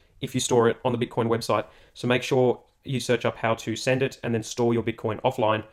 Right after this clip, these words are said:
so it is safe and secure. When signing up, I would recommend that you completely randomize a password and one that you have never used before. Do not make it a word. Do not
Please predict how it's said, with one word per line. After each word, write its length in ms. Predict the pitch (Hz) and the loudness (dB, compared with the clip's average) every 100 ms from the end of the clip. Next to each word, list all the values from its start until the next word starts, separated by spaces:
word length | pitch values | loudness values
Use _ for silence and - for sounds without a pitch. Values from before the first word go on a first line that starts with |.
| _ _ | _ _
so 180 | - 120 | 0 2
it 60 | |
is 80 | 113 | 2
safe 200 | - 101 | 0 -2
and 80 | 95 | -4
secure. 360 | - - 104 - _ _ - - - | -8 -4 -4 -4 _ _ -20 -16 0
When 160 | 151 | 0
signing 320 | 151 139 131 123 | 4 4 4 2
up, 320 | - - _ - | -2 -6 _ -2
I 60 | |
would 160 | 120 117 | 2 4
recommend 480 | 123 123 123 120 120 | 2 2 4 2 0
that 240 | 120 - | -4 -4
you 80 | 113 | -4
completely 640 | 113 117 - 123 131 147 | -6 -6 -2 0 0 0
randomize 560 | 131 123 120 117 113 - | 2 2 2 2 0 0
a 60 | 123 | -2
password 500 | - 110 - 110 110 | 2 0 2 0 0
and 80 | 120 | -2
one 140 | 110 107 | -2 0
that 80 | 113 | -2
you 40 | |
have 60 | 117 | -2
never 160 | 117 | -2
used 200 | 113 110 | -4 -6
before. 360 | - - 78 - _ - _ - | -10 -8 -8 -8 _ -20 _ -4
Do 80 | |
not 180 | 123 131 | 2 4
make 160 | 139 139 | 4 4
it 60 | |
a 40 | 143 | 2
word. 540 | 127 135 131 131 127 | 4 6 8 6 2
Do 80 | 123 | 0
not 240 | 123 - | 0 0